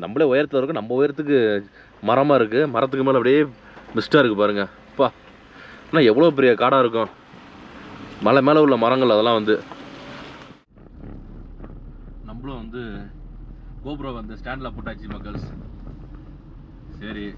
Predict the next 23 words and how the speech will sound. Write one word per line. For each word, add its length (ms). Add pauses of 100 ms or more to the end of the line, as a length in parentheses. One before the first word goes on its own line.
(800)
எவ-, 160 (220)
எத்து-, 240 (120)
எவ்வளோ, 280
எவ்வளோ 140
நேரம் 220
கையில 200
பிடிச்சிட்டு 260
அப்போ 160
போய் 120
வீடியோ 160
எடுக்கிறதுன்ட்டு 720 (880)
ஸ்டாண்ட்ல 320
போட்டாச்சு. 340 (120)
இங்க 200
ரைட் 160
சைடுல 180
பாருங்க 220
வண்டியெல்லாம் 300
நிக்குது, 240
எல்லாம், 200 (680)
எல்லாம் 180
இன்னும் 160
அழகா 180